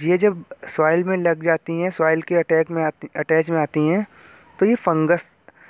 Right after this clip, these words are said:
affect करती हैं, जिससे हमारा plant गलने का खतरा रहता है। तो हम इसकी leaves जो होती हैं, नोड Area की जो नीचे side की होती हैं, उनको हम हटा देते हैं। तो friend, जैसा कि आप देख रहे हो, हमने ये सभी अपनी cutting जो है ready कर ली हुई हैं। अब हम चलते हैं इनको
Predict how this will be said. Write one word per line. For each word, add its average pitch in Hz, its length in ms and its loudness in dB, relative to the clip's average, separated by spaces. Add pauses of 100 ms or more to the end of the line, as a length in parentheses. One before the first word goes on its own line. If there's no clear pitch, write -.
(240)
affect 170 300 -2
करती 165 380 -4
हैं, 180 100 -4
जिससे 165 280 -8
हमारा 165 240 0
plant 165 360 -4
गलने 143 460 0
का 151 120 -2
खतरा 139 220 2
रहता 135 240 2
है। 139 80 2
तो 170 100 0
हम 180 140 0
इसकी 180 220 -4
leaves 170 320 2
जो 170 120 2
होती 165 260 2
हैं, 185 120 0
नोड 165 240 2
Area 160 300 4
की 170 180 -6
जो 170 160 4
नीचे 156 400 -2
side 170 240 2
की - 120 -2
होती 143 200 0
हैं, 185 80 -4
उनको 180 220 -4
हम 185 120 -2
हटा 147 240 -2
देते 143 240 -2
हैं। 135 180 -2 (440)
तो 170 60 -2
friend, 175 240 0
जैसा 165 200 -2
कि 175 120 0
आप 170 80 2
देख 170 220 -2
रहे 180 100 0
हो, 165 60 2
हमने 165 140 0
ये 175 60 2
सभी 156 340 0
अपनी 170 220 0
cutting 170 360 -2
जो 180 80 0
है 180 80 2
ready 151 300 2
कर 165 160 4
ली 170 100 0
हुई 175 180 2
हैं। 196 180 -2 (560)
अब 175 140 0
हम 185 120 -2
चलते 160 320 0
हैं 180 160 -4
इनको 202 400 -2